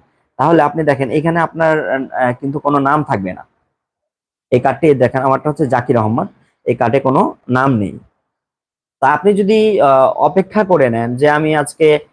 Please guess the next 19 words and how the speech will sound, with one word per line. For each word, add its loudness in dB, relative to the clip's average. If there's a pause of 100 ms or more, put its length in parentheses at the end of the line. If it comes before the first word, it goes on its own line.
(140)
অর্ডারটা 2
দিয়ে 4
গেলাম, 4
আমি 2
এক -2
সপ্তাহ -6
পর 2
বা 2
পনেরো -2
দিন -2
পরে 4
আমি 0
কার্ডটা -4
নিব", -2
আহ, -2
তাহলে 2
আপনার 0
এই 2
কার্ডে, 0